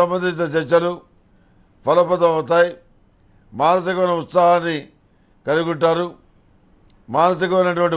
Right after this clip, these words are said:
ఉద్వేగాన్ని కలిగి ఉంటారు, ధైర్యాన్ని కలిగి ఉంటారు. ప్రతి విషయంలోనూ ఆచితూచి జాగ్రత్తగా వ్యవహరిస్తారు. పది మందికి సహాయం చేయాలనే ధోరణితోటి, ఎవరికి ఏ రకమైన ఇబ్బంది రాకూడదు అనేటువంటి ధోరణితోటి నడుచుకుంటారు.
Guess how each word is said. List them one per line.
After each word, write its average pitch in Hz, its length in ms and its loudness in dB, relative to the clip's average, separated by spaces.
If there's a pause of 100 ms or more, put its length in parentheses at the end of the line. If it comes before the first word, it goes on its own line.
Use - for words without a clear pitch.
ఉద్వేగాన్ని 175 520 0
కలిగి 170 220 0
ఉంటారు, 165 320 0 (880)
ధైర్యాన్ని 180 600 2
కలిగి 170 220 0
ఉంటారు. 165 320 0 (960)
ప్రతి 160 260 0
విషయంలోనూ 185 440 2 (120)
ఆచితూచి 170 540 -2 (640)
జాగ్రత్తగా 165 500 2
వ్యవహరిస్తారు. 160 600 0 (1200)
పది 170 220 2
మందికి 196 340 0
సహాయం 185 320 6
చేయాలనే 185 420 4
ధోరణితోటి, 180 580 2 (1200)
ఎవరికి 180 420 2
ఏ 190 100 2
రకమైన 185 320 0
ఇబ్బంది 180 280 -2
రాకూడదు 175 360 0
అనేటువంటి 170 400 0
ధోరణితోటి 170 540 0 (1080)
నడుచుకుంటారు. 170 640 2